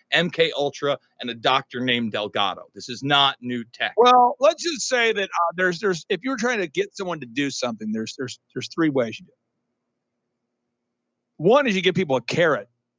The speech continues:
Speaker 2: you know, Burmis, to do it. You say, "Hey, if you do this, if you put this shot in your body, I'm gonna give you a cheeseburger or a hamburger, or I'm gonna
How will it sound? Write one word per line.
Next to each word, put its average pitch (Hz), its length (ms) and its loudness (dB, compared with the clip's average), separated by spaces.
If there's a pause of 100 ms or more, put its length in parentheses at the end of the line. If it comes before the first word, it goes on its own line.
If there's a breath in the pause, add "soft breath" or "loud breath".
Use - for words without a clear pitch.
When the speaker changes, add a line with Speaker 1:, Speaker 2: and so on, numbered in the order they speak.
(400)
Speaker 2:
you 123 80 -2
know, 107 140 0
Burmis, 117 320 -2
to 107 80 -6
do 117 160 0
it. - 120 -12
You 117 120 -6
say, 107 340 -2 (400 loud breath)
"Hey, 160 200 2 (1000)
if 143 180 -6
you 196 160 -2
do 196 260 -2
this, 131 280 -2
if - 60 -10
you 156 80 -4
put 190 160 -6
this 135 120 -4
shot 147 280 0
in 143 80 -12
your 110 80 -4
body, 139 360 0
I'm 123 120 -4
gonna 143 100 -6
give 127 220 -6
you 104 80 -10
a 87 40 -14
cheeseburger 113 720 -6 (160)
or - 80 -20
a - 160 -12
hamburger, 85 420 -6 (220)
or 120 80 0
I'm 139 80 -2
gonna 131 220 -4